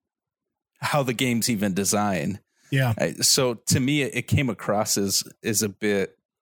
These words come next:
Speaker 1: clunky, or Bonk was a little clunky and not moving as fluid or fast as, as he should. Um, and so when I, I played 'em sequentially, so the first one,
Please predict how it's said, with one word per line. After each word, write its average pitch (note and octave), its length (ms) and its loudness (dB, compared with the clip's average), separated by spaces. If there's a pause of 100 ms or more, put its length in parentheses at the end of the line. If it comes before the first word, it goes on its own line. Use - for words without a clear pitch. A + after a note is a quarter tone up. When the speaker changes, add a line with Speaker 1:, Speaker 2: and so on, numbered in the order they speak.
(420)
Speaker 1:
clunky, C3 760 -2
or G#2 200 0
Bonk G#2+ 440 -2
was A2 160 -2
a A#2 60 0
little A2 440 0 (1080)
clunky B2+ 580 0
and A2 100 0
not G#2+ 240 0
moving A2+ 520 0
as G2+ 200 0
fluid A2 440 -2
or G2 100 0
fast G2+ 480 -2
as, G2+ 300 -2
as G2 180 0
he E2 120 0
should. G#2 460 -2 (800)
Um, F2+ 560 -2 (1040)
and A2 120 -2
so G#2 380 2 (140)
when A#2+ 240 0
I, A2 200 2 (240)
I A#2 100 2
played B2+ 320 0
'em G#2+ 360 -2
sequentially, A2 720 0
so - 160 0
the G2 120 0
first A2+ 420 0
one, G#2 360 0